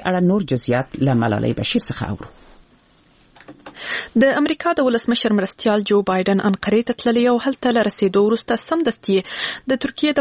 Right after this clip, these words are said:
Speaker 2: پارلمان له رئیس اسماعیل قهرمان سره لیدلي. ټاکل سوی و بایدن به د ترکیې له ولسمشر رجب طیب اردوغان او د دې هیواد له صدر اعظم بن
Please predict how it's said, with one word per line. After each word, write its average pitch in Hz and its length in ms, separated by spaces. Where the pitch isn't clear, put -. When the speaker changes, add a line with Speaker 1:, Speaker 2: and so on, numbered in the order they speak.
Speaker 2:
پارلمان 240 460
له 214 100
رئیس 202 300
اسماعیل 214 420
قهرمان 202 460
سره 180 200
لیدلي. 185 280
ټاکل 285 280
سوی 302 180
و 294 180
بایدن 254 320
به 240 120
د 220 120
ترکیې 233 360
له 208 80
ولسمشر 202 520
رجب 202 320
طیب 196 240
اردوغان 202 480
او 226 40
د 233 140
دې 302 160
هیواد 220 320
له 208 240
صدر 190 240
اعظم 208 260
بن 240 120